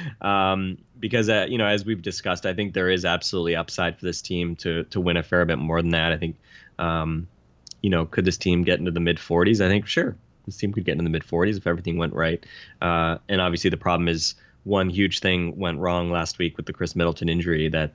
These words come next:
you know, normally you're not expecting to see those kinds of things happen in, uh, late September before the ball, first ball even gets bounced at, uh, at training camp. So,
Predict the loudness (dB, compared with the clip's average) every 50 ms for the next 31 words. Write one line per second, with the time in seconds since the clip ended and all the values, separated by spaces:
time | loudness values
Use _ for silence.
0 | _ -8 -6 -2 0 2 4 4 4 4 4 4 4 4 4 2 2 0 0 -2
1 | -4 -4 -4 -2 -4 -2 -2 -2 -2 -2 -2 -2 -6 -4 -4 -4 -4 -4 -4 -4
2 | -4 -4 -4 -2 -4 -4 -2 -2 -2 -2 -2 -4 -6 -10 -18 -20 -20 -20 -18 _
3 | -6 -4 -2 -2 0 2 2 2 2 2 -2 -2 -2 -2 -2 -2 0 0 0 -2
4 | -2 -4 -4 -2 -2 -2 -2 -4 -6 -6 -6 -2 0 0 0 0 -2 0 0 -2
5 | 0 2 2 4 4 6 4 4 2 0 0 0 0 0 0 -2 -2 -2 -2 0
6 | -2 -4 -4 -6 -6 -6 -6 -4 -4 -4 -4 -4 -6 -6 -6 -6 -4 -4 0 0
7 | 2 2 2 0 -2 -4 -4 -4 -4 -4 0 2 2 2 2